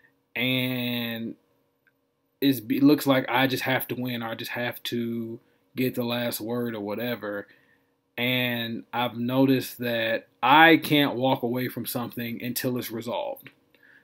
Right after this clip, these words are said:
Because if I walk away from something, it's not that I didn't win, it's I quit. And I've always been told not to quit anything.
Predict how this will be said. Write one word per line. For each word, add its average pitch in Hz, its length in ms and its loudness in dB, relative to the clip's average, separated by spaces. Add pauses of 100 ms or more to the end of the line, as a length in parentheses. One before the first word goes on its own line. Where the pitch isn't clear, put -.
Because 127 760 4
if 127 200 -2
I 139 280 6
walk 143 300 8
away 139 240 8
from 135 140 -2
something, 117 640 -6 (560)
it's 127 220 -4
not 151 180 4
that 165 140 6
I 156 80 10
didn't 156 260 8
win, 131 420 2
it's 117 160 -8
I 104 120 -6
quit. 156 440 -2 (1000)
And 113 840 -6 (240)
I've 151 240 6
always 151 400 8
been 135 160 6
told 131 420 2
not 131 280 -4
to 139 80 -4
quit 131 260 -2
anything. 123 520 -6